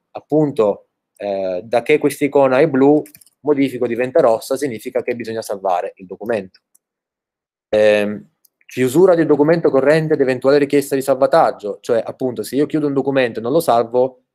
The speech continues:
mi dice, "Uè, ci stanno delle modifiche non salvate, le vuoi salvare?"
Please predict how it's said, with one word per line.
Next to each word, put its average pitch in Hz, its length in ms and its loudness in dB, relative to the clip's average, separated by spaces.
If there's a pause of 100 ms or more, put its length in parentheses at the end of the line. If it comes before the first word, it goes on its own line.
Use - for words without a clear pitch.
(100)
mi 127 100 -6
dice, 120 240 0
"Uè, 127 420 2 (400)
ci - 120 -12
stanno 131 260 -4
delle 131 160 0
modifiche 156 340 0
non 131 140 -2
salvate, 110 520 -2
le 101 60 -12
vuoi 127 140 0
salvare?" 139 680 0